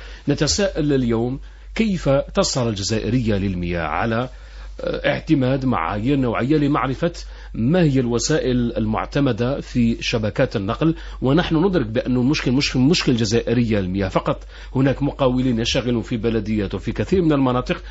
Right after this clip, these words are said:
ويكملون إنجازاتهم، ونصطدم فيما بعد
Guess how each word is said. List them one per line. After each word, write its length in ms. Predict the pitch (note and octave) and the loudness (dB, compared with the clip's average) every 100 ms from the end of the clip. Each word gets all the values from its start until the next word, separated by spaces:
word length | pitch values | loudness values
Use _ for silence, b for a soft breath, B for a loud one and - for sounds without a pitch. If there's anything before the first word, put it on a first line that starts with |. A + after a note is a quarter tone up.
| B B | B B
ويكملون 600 | B2+ C#3 C3 C3 D#3+ F#3 | 2 2 2 2 2 2
إنجازاتهم، 580 | D#3+ C3 A#2 C3 E3+ E3+ | 2 2 2 0 0 2
ونصطدم 1200 | E3+ D#3+ - C#3 C3+ A2 B2+ F3+ - C#3 C3+ B2 - | 2 2 0 -2 0 0 0 0 0 0 0 -2 -2
فيما 200 | - D#3+ | 0 2
بعد 260 | G#2 F#2+ | 2 -2